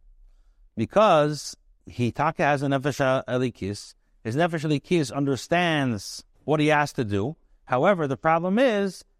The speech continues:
is that the Nefesh Habam is, the Guf is too strong. So what, uh, what did Avram accomplish? Avram Avinu, Mailas Avram Haisa. What was Avram Avinu's Maila? Sha'olam, Mebchinas, Meitzar Zeh, Ledofki, Nafshe, Ba'ava, Elyon. Avram Avinu was able to leave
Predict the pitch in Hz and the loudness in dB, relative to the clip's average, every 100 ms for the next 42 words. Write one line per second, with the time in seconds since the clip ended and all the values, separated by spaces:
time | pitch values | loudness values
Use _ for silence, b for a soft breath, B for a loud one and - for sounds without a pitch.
0 | _ 160 170 180 202 208 202 - 196 202 | _ -4 -2 0 0 0 0 -2 0 2
1 | 233 214 190 175 165 160 208 170 - 190 | 4 4 2 0 -4 -2 -4 -4 -6 -6
2 | 160 123 104 85 - _ _ _ _ _ | -4 0 0 0 -12 _ _ _ _ _
3 | _ _ _ _ - 90 143 190 160 135 | _ _ _ _ -14 -2 2 4 2 -2
4 | 120 170 190 - 131 131 120 131 131 - | 2 2 2 0 0 0 2 0 0 0
5 | 151 190 143 131 135 123 160 196 170 180 | 0 0 -2 0 -2 0 0 0 0 0
6 | 147 135 135 170 175 175 131 - 123 135 | 0 0 0 0 2 0 0 -2 0 0
7 | 131 135 190 - 139 185 135 127 139 139 | 2 0 0 0 0 2 0 0 0 -2
8 | 139 139 135 113 131 185 160 135 135 135 | -2 -2 -2 -2 0 2 2 2 0 -2
9 | _ _ _ - - - 185 196 147 135 | _ _ _ -8 -4 2 2 4 0 -4
10 | 120 175 185 143 127 - _ _ _ _ | -4 -2 2 0 0 -8 _ _ _ _
11 | _ - 139 208 - - 151 147 120 190 | _ -2 0 0 -2 0 2 2 2 2
12 | 196 156 135 202 - - 165 160 190 - | 4 2 2 2 2 -6 -2 0 0 0
13 | 170 147 143 156 147 135 117 95 87 98 | 0 2 2 2 2 2 2 -2 0 0
14 | 127 190 160 196 170 139 180 170 147 - | 0 0 0 -2 -4 -2 -2 -2 -4 -4
15 | 127 185 175 92 | -2 0 0 -2